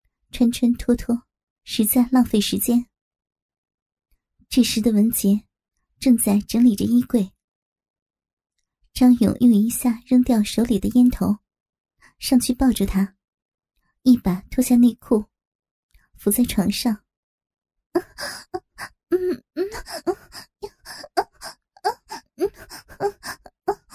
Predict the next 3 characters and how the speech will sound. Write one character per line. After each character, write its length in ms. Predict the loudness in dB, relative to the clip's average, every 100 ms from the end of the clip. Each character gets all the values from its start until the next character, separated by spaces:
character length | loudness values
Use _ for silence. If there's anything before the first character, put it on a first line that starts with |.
| -20 -20 -10 -8 -8 -10 -12 -8 -6 -6 -8 -20 _ _ _ _ _ _ _ _ _ _ _ _ _ _
娇 140 | 0 0
喘 220 | 0 -2
声 300 | -2 -2 -2